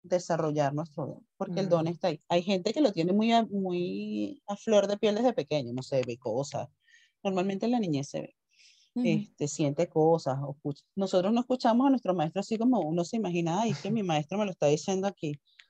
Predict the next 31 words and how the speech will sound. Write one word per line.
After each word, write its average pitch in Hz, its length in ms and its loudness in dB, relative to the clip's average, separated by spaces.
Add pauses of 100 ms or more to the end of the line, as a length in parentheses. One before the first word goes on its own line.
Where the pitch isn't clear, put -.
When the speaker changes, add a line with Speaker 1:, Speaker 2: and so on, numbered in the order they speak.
Speaker 1:
O - 40 -20
sea, 175 160 0
¿te 175 80 -2
imaginas 165 360 2
que 240 100 0
un 196 100 2
día 190 140 2
para 214 180 8
otro 180 200 2
tú 214 120 -2
te 233 120 2
levantes 175 400 4
y 247 40 -4
tu 262 120 -2
maestro 190 360 0
te 254 80 4
habla 175 280 6
así? 214 340 -4 (440)
Sales 147 360 0
como 214 180 2
Speaker 2:
Mm. 185 60 0
Speaker 1:
mínimo, 165 540 -2
"Mire, 190 200 -2
me 160 120 0
volví 156 280 2
loca, 160 280 0
hay 151 120 2
alguien 180 200 2
hablándome 196 380 0
al 226 80 2
oído". 131 280 -2